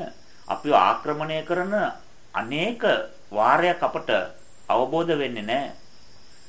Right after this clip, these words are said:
නානා ප්‍රකාර මට්ටම් වලින් එයා ඇතුල් වෙනවා. ඇතුල් වෙන බව අපි දන්නේ නැහැ. හේතුව මායя ගොඩාක් දක්ෂයි. හේතුව අපේ මායя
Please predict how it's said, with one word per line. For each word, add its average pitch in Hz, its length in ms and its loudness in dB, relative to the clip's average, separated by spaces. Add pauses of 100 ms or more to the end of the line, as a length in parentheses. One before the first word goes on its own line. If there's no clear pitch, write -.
නානා 143 400 4
ප්‍රකාර 185 460 6
මට්ටම් 135 440 2
වලින් 185 260 -2
එයා 135 220 6
ඇතුල් 170 300 0
වෙනවා. 123 420 2
ඇතුල් 156 280 -6
වෙන 180 160 -2
බව 151 200 2
අපි 127 200 2
දන්නේ 107 340 2
නැහැ. 127 280 -6 (760)
හේතුව 123 360 0 (100)
මායя 113 460 4
ගොඩාක් 113 340 4
දක්ෂයි. 95 580 4 (360)
හේතුව 110 440 -2 (100)
අපේ 135 360 -2
මායя 104 520 2